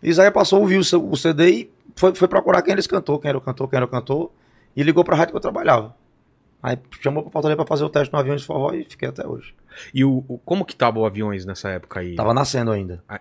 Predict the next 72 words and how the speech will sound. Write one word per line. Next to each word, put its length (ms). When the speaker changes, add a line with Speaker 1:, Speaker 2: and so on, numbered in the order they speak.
Speaker 2:
tava 160
no 60
comecinho? 640
Speaker 1:
Tava, 120
não, 240
não 220
existia 260
banda 220
ainda. 220
Speaker 2:
Ah, 140
não 160
existia? 420
Speaker 1:
Ele 140
Speaker 2:
Era 100
Speaker 1:
tinha, 80
Speaker 2:
o 20
começo, 440
Speaker 1:
no 100
começo 220
Speaker 2:
então? 60
Speaker 1:
mesmo, 160
foi 100
dois 140
mil 120
e 40
dois. 180
Ele 100
tinha 160
cantora 440
já, 160
que 60
era 100
Solange, 500
e 60
tava 200
precisando 300
de 80
um 40
cantor. 380
Speaker 2:
Mas 160
já 80
tavam 280
fazendo 280
show? 140
Tinham 180
feito 200
Speaker 1:
Não, 100
Speaker 2:
show? 80
Speaker 1:
não 120
tinha 120
nenhum 200
Speaker 2:
Ah, 20
Speaker 1:
show, 240
nenhum 140
Speaker 2:
então 140
Speaker 1:
show. 140
O 80
primeiro 300
show 120
Speaker 2:
Pô. 60
Speaker 1:
do 40
Aviões 180
de 40
Forró, 160
eu 60
ta-, 120
eu, 140
eu, 200
eu 80
tava 200
no 100
show. 220